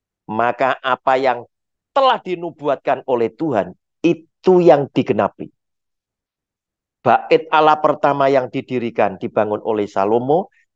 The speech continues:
diratakan dengan tanah. Orang boleh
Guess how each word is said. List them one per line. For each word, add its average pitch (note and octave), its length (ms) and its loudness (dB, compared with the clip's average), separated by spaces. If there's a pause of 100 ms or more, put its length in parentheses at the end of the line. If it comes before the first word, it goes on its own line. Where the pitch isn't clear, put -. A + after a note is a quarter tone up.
(280)
diratakan A2+ 720 0
dengan F2+ 240 -12
tanah. E2+ 320 -16 (1300)
Orang D#3 560 4
boleh B2+ 400 2